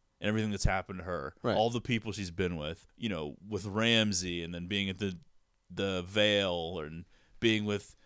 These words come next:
Speaker 1: Cersei, you know, like, all this wild shit, all this crazy stuff has happened. People take different lovers. <laughs> People change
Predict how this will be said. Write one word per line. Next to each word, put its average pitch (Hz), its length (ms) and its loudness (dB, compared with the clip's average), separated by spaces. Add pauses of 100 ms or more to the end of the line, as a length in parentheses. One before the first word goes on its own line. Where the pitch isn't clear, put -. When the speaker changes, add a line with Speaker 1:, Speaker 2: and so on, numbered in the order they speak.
Speaker 1:
Cersei, 120 640 6
you 135 100 2
know, 110 160 4
like, 107 220 2 (260)
all 180 200 12
this 170 200 4
wild 127 340 6
shit, - 420 -2
all 131 160 6
this 127 160 -2
crazy 113 440 0
stuff - 300 0
has - 100 -2
happened. - 560 -8
People 120 320 0
take 110 320 0
different 107 300 -2
lovers. 82 500 0
<laughs> - 40 -4 (100)
People 113 500 0 (340)
change 113 720 4